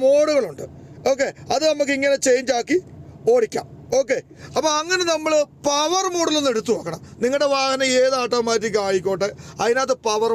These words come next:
മോഡ് ഏതാണെന്ന് നോക്കുക. ചിലരുണ്ട് ഈ ഓട്ടോമാറ്റിക് വണ്ടി ഓട്ടോമാറ്റിക് തന്നെ ഓടിക്കും, അതിലാണ് ഓടിക്കേണ്ടത്. പക്ഷേ അവർ മോഡൊന്നും ചേഞ്ച് ചെയ്യാറില്ല, എപ്പോഴും ഓട്ടോമാറ്റിക് ഇറക്കത്തും കയറ്റത്തും അതുപോലെ, ആ, നിർത്തിയെടുക്കുമ്പോഴും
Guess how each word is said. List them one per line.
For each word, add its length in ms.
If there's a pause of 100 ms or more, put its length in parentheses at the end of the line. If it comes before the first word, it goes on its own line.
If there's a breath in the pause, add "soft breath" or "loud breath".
മോഡ് 200
ഏതാണെന്ന് 320
നോക്കുക. 260 (360 loud breath)
ചിലരുണ്ട് 460 (380 loud breath)
ഈ 120
ഓട്ടോമാറ്റിക് 600
വണ്ടി 160 (100)
ഓട്ടോമാറ്റിക് 520 (160)
തന്നെ 320
ഓടിക്കും, 300 (120)
അതിലാണ് 400
ഓടിക്കേണ്ടത്. 420 (280 loud breath)
പക്ഷേ 220
അവർ 140 (120)
മോഡൊന്നും 580
ചേഞ്ച് 240
ചെയ്യാറില്ല, 380 (380 loud breath)
എപ്പോഴും 340 (100)
ഓട്ടോമാറ്റിക് 560
ഇറക്കത്തും 420 (120)
കയറ്റത്തും 500 (400 loud breath)
അതുപോലെ, 380 (300 loud breath)
ആ, 60 (120)
നിർത്തിയെടുക്കുമ്പോഴും 920